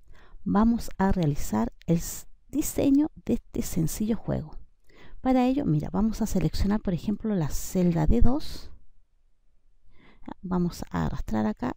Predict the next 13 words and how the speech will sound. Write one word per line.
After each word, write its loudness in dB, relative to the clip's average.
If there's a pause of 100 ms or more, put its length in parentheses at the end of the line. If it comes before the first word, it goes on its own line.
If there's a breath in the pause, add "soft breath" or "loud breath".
varias -6
celdas. -2 (920 loud breath)
Vamos 0
a 2
ir 2
a 2
la 0
barra -2
de 2
herramientas, 0 (420)
inicio, 2 (320 loud breath)
y 0
vamos 0